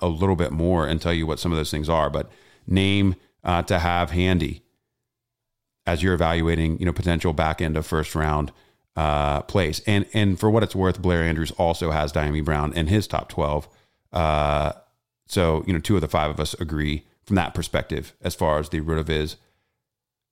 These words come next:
Fantasy Football Rookie Draft Guide team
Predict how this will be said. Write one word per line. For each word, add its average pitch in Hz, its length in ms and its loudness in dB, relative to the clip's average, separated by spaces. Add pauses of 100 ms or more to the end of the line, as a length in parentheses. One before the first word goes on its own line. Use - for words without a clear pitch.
(680)
Fantasy 101 300 2
Football 78 500 0
Rookie 85 320 0
Draft 76 320 -2
Guide 76 220 -2
team 76 380 0